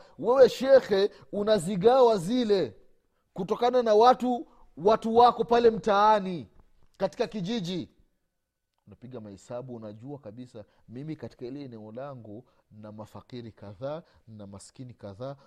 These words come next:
unakuwa na orodha kabisa. Halafu unaangalia kile kiwango ambacho kimekufikia cha zaka. Unasema, "Mpaka sasa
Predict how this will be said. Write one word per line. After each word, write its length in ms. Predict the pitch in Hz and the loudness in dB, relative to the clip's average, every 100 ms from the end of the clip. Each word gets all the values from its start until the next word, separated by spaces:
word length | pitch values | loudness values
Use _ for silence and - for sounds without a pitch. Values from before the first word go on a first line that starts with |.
| _ | _
unakuwa 400 | 123 120 117 170 | -18 -16 -12 -12
na 80 | 156 | -10
orodha 480 | 120 117 131 143 131 | -10 -10 -10 -10 -14
kabisa. 580 | - 98 110 127 _ 85 _ _ _ _ _ _ _ _ _ _ _ _ _ _ _ | -18 -18 -20 -20 _ -20 _ _ _ _ _ _ _ _ _ _ _ _ _ _ _
Halafu 380 | - 185 214 - | -6 -4 -4 -6
unaangalia 680 | 208 190 180 185 220 160 156 _ _ | -6 -4 -2 -2 -2 -4 -4 _ _
kile 240 | - 180 | -10 -8
kiwango 480 | 190 156 151 180 165 | -8 -6 -6 -4 -8
ambacho 300 | 143 160 - | -8 -10 -14
kimekufikia 720 | - 135 117 113 113 - 143 | -18 -16 -18 -20 -20 -16 -16
cha 160 | 131 110 | -14 -16
zaka. 500 | 107 117 - 98 87 _ _ _ _ _ _ _ _ _ _ _ _ _ _ _ _ _ | -14 -16 -18 -20 -20 _ _ _ _ _ _ _ _ _ _ _ _ _ _ _ _ _
Unasema, 360 | 98 - 120 | -20 -20 -20
"Mpaka 300 | 104 120 113 | -20 -20 -20
sasa 520 | 117 123 123 - 120 | -20 -20 -20 -18 -18